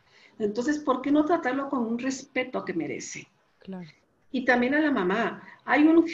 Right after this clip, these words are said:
Speaker 1: hay un término que las dulas estamos ahorita trabajando y, y no nos quieren los doctores por eso, o sea, porque estamos hablando de la violencia obstétrica.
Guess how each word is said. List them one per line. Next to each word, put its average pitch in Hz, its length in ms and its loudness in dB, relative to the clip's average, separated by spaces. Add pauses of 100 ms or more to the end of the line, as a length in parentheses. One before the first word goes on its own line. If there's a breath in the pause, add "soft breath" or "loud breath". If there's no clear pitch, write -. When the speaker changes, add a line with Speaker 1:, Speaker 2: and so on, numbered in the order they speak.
(140)
Speaker 1:
hay 285 140 2
un 311 360 6
término 226 540 0
que 170 280 -4
las 185 220 0
dulas 240 280 -2
estamos 185 400 -4
ahorita 170 260 -6
trabajando 170 520 -6
y, 233 180 -2
y 165 40 0
no 175 120 2
nos 226 180 -4
quieren 269 220 0
los 285 100 0
doctores 175 380 -8
por - 220 -20
eso, - 220 -18
o - 40 -20
sea, - 240 -20 (640 soft breath)
porque 226 280 -2
estamos 240 320 -4
hablando 233 300 -2
de 226 100 -2
la 185 120 2
violencia 196 500 -2
obstétrica. 190 560 -10